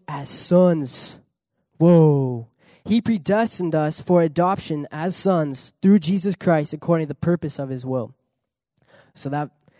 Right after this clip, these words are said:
we just got a lot of information there, okay? So where, when are we talking about? It says, "Before the foundation of the world,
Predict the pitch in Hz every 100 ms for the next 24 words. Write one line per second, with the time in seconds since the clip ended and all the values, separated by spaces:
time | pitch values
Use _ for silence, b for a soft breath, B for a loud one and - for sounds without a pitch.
0 | b b b b 156 175 - 156 147 139
1 | 143 143 135 135 131 131 123 - 117 107
2 | 113 135 151 156 170 135 - b b b
3 | 143 160 202 226 165 160 202 226 226 -
4 | 180 196 180 143 117 - 156 156 139 -
5 | b b b b _ 175 160 - 190 214
6 | 233 254 - 180 196 180 175 165 - 165
7 | 147 143 139 117 -